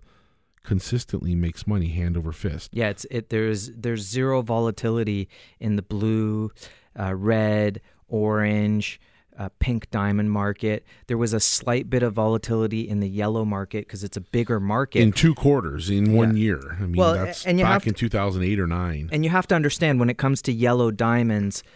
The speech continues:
Speaker 2: yellow diamonds on a whole aren't necessarily rare. If you can get a one carat and above,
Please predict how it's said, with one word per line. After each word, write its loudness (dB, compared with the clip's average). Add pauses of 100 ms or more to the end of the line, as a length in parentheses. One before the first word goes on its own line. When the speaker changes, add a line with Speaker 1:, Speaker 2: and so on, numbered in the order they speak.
(220)
Speaker 2:
yellow 2
diamonds 0
on 0
a 0
whole 2
aren't -2
necessarily -2
rare. 0
If -6
you -2
can -2
get 0 (320)
a 0
one 0
carat -2
and 0
above, 0